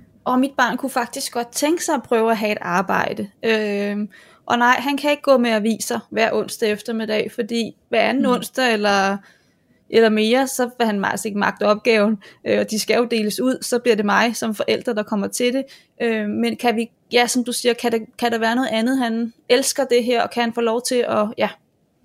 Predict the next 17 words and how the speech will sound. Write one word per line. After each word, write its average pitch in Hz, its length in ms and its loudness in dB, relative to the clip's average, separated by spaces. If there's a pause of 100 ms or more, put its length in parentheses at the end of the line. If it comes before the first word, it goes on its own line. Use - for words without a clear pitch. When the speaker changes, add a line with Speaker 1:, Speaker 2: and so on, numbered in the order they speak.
(600)
Speaker 1:
Så - 100 -6
Speaker 2:
Ja. - 20 4
Speaker 1:
han 262 140 2
også 269 260 2
føler, 233 240 2
at 226 60 2
han 220 320 0 (580)
har - 320 -2
et, - 260 -8 (640)
et 226 220 -2
almindeligt 233 560 0
ungdomsliv, 214 720 -2
for - 140 -8
det, 226 240 -8
det 254 60 -2
er 262 60 2
jo 262 60 0